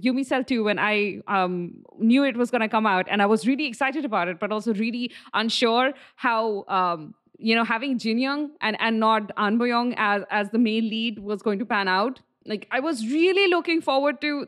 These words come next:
uh, s-, the second season, but I was also really scared that I was going to end up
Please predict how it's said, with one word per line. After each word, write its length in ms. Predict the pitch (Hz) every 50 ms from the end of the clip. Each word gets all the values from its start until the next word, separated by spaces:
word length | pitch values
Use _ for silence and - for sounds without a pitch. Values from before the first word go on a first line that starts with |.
| _ _ -
uh, 120 | 170 202
s-, 100 | 233 -
the 200 | 214 208 233 269
second 300 | 269 - 285 285 302 302
season, 400 | - - 285 285 277 302 311 269
but 100 | 254 262
I 60 | 262
was 160 | 254 254 269 254
also 260 | 269 262 285 254 240
really 440 | 190 180 220 233 240 240 226 240 262
scared 520 | - - - 214 214 214 220 233 220 254 - - - - _ _
that 120 | 220 208
I 100 | 214 214
was 160 | 214 226 226 226
going 160 | 233 226 220
to 80 | 226
end 180 | 214 208 208 220
up 240 | 220 214 214 -